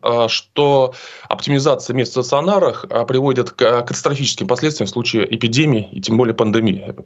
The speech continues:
п-, пандемии. И, казалось бы, для всех стало очевидно, что определённый резерв нужно поддерживать. Мы же с-, даже сокращаем. Вот. Даже расходы двадцатого года не позволили остановить деградацию, текущие расходы, конечно, они ведут к этому.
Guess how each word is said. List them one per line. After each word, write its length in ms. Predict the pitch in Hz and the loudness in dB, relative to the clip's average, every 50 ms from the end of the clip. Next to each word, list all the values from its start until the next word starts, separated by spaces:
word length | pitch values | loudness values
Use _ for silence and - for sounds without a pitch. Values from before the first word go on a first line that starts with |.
| _ | _
п-, 380 | - 101 98 98 98 98 98 - 196 - | -2 0 2 2 2 2 2 0 0 0
пандемии. 380 | 127 120 113 123 120 104 95 | 0 2 2 2 4 4 4
И, 240 | 95 98 123 113 104 | 4 4 2 0 0
казалось 460 | 101 - 131 113 139 151 151 135 110 | 2 0 0 2 2 2 2 0 0
бы, 280 | 107 107 110 107 110 113 | -2 -4 -4 -4 -4 -2
для 140 | 98 117 113 | -2 -2 0
всех 220 | - 139 127 - | 0 -4 -4 -2
стало 220 | - 113 113 110 | -2 0 0 2
очевидно, 360 | 101 - 123 127 139 143 123 107 | 0 0 -2 -2 -2 -2 -2 -4
что 160 | - - 113 | -2 -2 -4
определённый 360 | 101 110 107 113 120 117 104 | -2 -2 0 0 2 2 0
резерв 240 | 104 110 117 110 - | 2 0 -2 0 0
нужно 200 | 110 101 98 98 | 0 0 0 0
поддерживать. 440 | 101 107 98 95 95 92 87 87 110 | -2 -2 0 2 0 0 0 0 0
Мы 100 | 127 131 | 0 0
же 100 | - - | 0 -2
с-, 100 | - - | -2 -2
даже 280 | 123 127 131 127 - | 0 2 2 2 0
сокращаем. 680 | - - 127 - 123 117 113 - - 101 85 85 85 - _ _ _ - - - - - - - - - - _ _ _ - | -2 -4 -4 0 0 -2 -2 -2 -4 -6 -6 -6 -10 -16 _ _ _ -20 -20 -20 -20 -20 -20 -20 -20 -20 -20 _ _ _ -14
Вот. 220 | - - - - _ _ - - - - - _ _ _ _ - | -14 -14 -14 -20 _ _ -20 -20 -20 -20 -20 _ _ _ _ -6
Даже 220 | - 143 143 131 | -2 0 2 2
расходы 320 | 139 135 135 - 135 117 107 | 2 0 2 0 -2 -2 0
двадцатого 380 | 113 127 127 - 110 - 110 | 0 0 0 0 0 0 0
года 180 | 113 113 104 98 | -2 -2 -4 -4
не 80 | 107 101 | -4 -2
позволили 500 | 101 117 113 120 104 95 - 92 - 62 | -2 -2 -2 0 -2 -2 -2 -4 -4 -6
остановить 280 | 73 95 - 98 95 | -6 -2 -2 -2 -2
деградацию, 500 | 101 98 127 151 156 175 175 - 120 98 | 0 0 0 2 2 2 0 0 -4 -6
текущие 380 | 98 - - - 151 - 131 113 | -6 -6 -4 -2 -2 0 0 0
расходы, 260 | 107 - - 117 123 | 0 0 -2 -4 -2
конечно, 320 | - 113 117 127 - 107 | 0 0 0 0 0 0
они 80 | 101 98 | 0 0
ведут 220 | 104 101 101 - | 0 0 -2 -2
к 60 | - 95 | 0 -2
этому. 320 | 92 - - 92 92 | -2 -2 -4 -10 -10